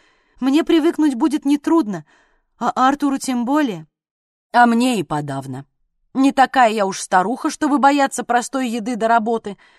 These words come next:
когда могу помочь тем, кого как родных детей люблю. Старовата я, чтобы их бросить в беде, а самой по чужим людям мыкаться». «Так и не надо, Рэйчел!»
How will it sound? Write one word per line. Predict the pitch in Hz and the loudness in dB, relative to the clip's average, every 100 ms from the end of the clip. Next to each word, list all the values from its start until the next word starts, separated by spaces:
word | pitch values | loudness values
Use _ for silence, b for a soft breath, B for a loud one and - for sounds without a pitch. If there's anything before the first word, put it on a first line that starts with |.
| b b | b b
когда | 226 233 240 | -2 4 6
могу | 240 240 | 4 4
помочь | 254 254 247 220 - | 4 4 2 -2 -2
тем, | 294 262 | -2 0
кого | 226 226 240 | 2 2 2
как | 226 220 | 0 0
родных | 240 240 247 | -2 -2 -4
детей | 196 262 285 226 | -4 -4 -2 -2
люблю. | 202 190 185 160 _ _ _ _ _ _ | -6 -8 -10 -12 _ _ _ _ _ _
Старовата | - - 320 302 277 294 311 | -6 2 4 6 6 4 4
я, | 294 | 2
чтобы | 285 294 233 269 | 0 -2 -2 0
их | 269 | 0
бросить | 220 262 285 285 | 0 -2 0 -2
в | 254 | -2
беде, | 226 285 175 233 208 _ _ _ - | 2 2 2 -4 -4 _ _ _ -2
а | 247 | 0
самой | - 277 269 254 | 2 2 2 0
по | 247 | -4
чужим | 277 262 262 254 | -2 0 0 0
людям | 233 226 254 | -2 0 0
мыкаться». | 247 202 - - 151 - _ _ _ _ _ _ _ _ _ _ | 0 -2 -8 -12 -16 -18 _ _ _ _ _ _ _ _ _ _
«Так | - - | -6 0
и | |
не | 330 392 | 2 2
надо, | 415 427 226 202 | 4 4 4 0
Рэйчел!» | 339 381 - - | 0 0 -2 -10